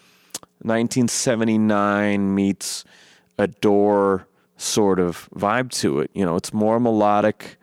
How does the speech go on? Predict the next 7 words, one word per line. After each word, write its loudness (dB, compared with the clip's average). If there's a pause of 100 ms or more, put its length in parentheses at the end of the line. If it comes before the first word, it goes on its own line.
(500)
Um, -2 (540)
it's -2
just -4
a 0
little 2
more 0 (320)
of -6